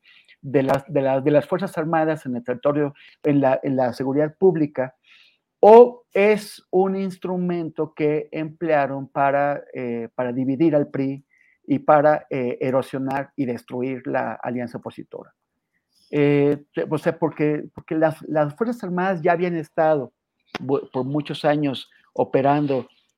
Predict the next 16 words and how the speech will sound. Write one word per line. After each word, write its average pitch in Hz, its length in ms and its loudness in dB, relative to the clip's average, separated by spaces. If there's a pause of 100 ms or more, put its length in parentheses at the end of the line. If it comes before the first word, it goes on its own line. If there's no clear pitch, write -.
sin 165 240 2
la 156 120 6
seguridad 139 500 0
pu-, 156 160 0
o 147 40 -2
sea, 139 160 2
en, 147 300 -2
en, 139 220 -4
en 143 180 -4
seguridad 147 320 0
pública, 143 440 -4
sin 190 300 -4
esta 151 220 -4
protección 143 480 -8
constitucional, 156 880 -2 (1080)
además 156 580 2